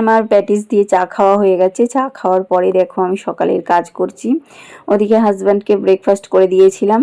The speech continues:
তো হাজব্যান্ড ব্রেকফাস্ট খেয়ে অফিস চলে গেছে। আর এদিকে আমি চলে এসেছি দেখো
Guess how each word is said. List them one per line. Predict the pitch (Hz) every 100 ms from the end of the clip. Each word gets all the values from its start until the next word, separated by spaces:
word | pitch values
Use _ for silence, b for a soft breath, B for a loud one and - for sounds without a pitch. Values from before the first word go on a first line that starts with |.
| 277
তো | 185 190
হাজব্যান্ড | 190 208 190 185
ব্রেকফাস্ট | 196 180 - 196 190 -
খেয়ে | - 190 170
অফিস | 185 -
চলে | 190 180 175
গেছে। | 175 233 339 B B B B -
আর | 202 202
এদিকে | 196 208
আমি | 208 208
চলে | 190 190
এসেছি | - 208 196
দেখো | 190